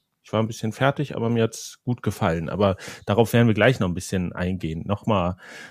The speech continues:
kurz zu dir, Light Rider, ne? Die meisten kennen dich aus dem Internet, <laughs> wie so oft, aber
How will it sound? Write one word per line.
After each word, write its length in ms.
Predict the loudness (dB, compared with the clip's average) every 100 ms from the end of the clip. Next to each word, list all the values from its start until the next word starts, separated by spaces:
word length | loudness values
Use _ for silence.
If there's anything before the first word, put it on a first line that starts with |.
| -20 0
kurz 280 | 2 2
zu 100 | 0
dir, 220 | 2 4 4
Light 240 | 2 0
Rider, 320 | -2 -2 0
ne? 180 | 2 2
Die 100 | 4
meisten 380 | 4 4 2 -2
kennen 220 | 0 0
dich 140 | -2
aus 140 | -4 -4
dem 80 | 0
Internet, 680 | 2 2 2 2 -2 -4
<laughs> 580 | 2 2 4 4 6 6
wie 240 | 6 4 6
so 140 | 8
oft, 280 | 6 6 4
aber 200 | 6